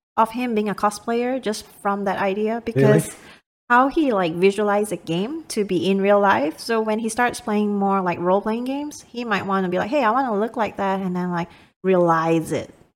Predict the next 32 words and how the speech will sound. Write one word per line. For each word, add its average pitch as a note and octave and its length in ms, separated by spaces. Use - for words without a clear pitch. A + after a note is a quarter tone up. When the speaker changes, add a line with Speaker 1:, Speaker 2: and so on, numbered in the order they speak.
Speaker 2:
Sure. E3 160
He C#3+ 140
does D#3+ 200
Speaker 1:
Yeah. - 80
Speaker 2:
dress C#3+ 300
up D3 220
as B2 180
a - 20
different B2 300
character C3 420
every A2 180
Halloween. B2 600
Speaker 1:
Yes, A3 340
thanks A#3 240
to - 60
Speaker 2:
There's D4 100
Speaker 1:
his D4+ 140
Speaker 2:
that. B3+ 80
Speaker 1:
mama. F#4 340
Yeah. B3+ 280
<laughs> - 400
Speaker 2:
Yeah. - 360
Speaker 1:
But C4+ 160
yeah, C4+ 280
that A3+ 320
was A3 200
really G3+ 220
fun. F3+ 480
Speaker 2:
Anything D3+ 320
else D3+ 240
in G3 140
gaming? A3+ 380